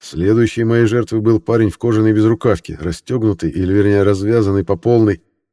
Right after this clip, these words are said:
и обнажающий плоский рельефный живот. Именно в живот, в печень он и получил короткий пробивающий тычок.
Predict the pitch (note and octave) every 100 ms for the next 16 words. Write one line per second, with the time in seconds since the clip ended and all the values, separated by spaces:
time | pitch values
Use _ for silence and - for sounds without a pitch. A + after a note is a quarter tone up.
0 | _ E2+ E2+ G2+ G#2+ A#2+ A2 G#2 E2+ A2+
1 | B2+ - A#2 A2 A2 A2 A2 G2+ A#2+ G#2+
2 | D2+ _ _ _ _ _ _ _ _ _
3 | _ _ _ E2 G2 G2+ F2 G#2+ G#2+ A#2
4 | E2 - - A#2+ B2+ G2+ F2+ - A2+ A2
5 | F#2 G#2 G#2+ - A2 E2 - F2+ G#2 -
6 | F#2 F#2 F2+ F#2 F#2 E2 F2 F2 E2+ F#2+
7 | -